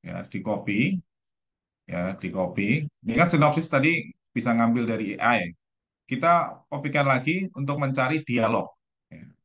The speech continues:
jadi dialognya kita buat di sini. Ini dialog dari A I Bapak Ibu. Jadi produk A I, bukan produk saya sendiri. Jadi dialog komik ini ternyata A I juga mampu untuk memberikan, men-trigger kita ide-ide yang akan keluar.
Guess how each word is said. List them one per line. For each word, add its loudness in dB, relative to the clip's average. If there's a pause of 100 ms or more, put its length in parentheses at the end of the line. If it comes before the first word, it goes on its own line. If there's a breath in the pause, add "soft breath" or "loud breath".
jadi -8
dialognya -2 (160)
kita -4
buat -2
di -10
sini. -12 (1080)
Ini 2
dialog 4
dari 2 (200)
A 0
I -4
Bapak -8
Ibu. -10 (240)
Jadi 4
produk 4
A 0
I, -2
bukan 2
produk -4
saya -2
sendiri. -8 (840)
Jadi 0
dialog 4
komik 2
ini 0
ternyata 0
A -6
I -4
juga -4 (280)
mampu 2
untuk 0 (240)
memberikan, -2
men-trigger -2
kita -2
ide-ide -2
yang 2
akan -8
keluar. -6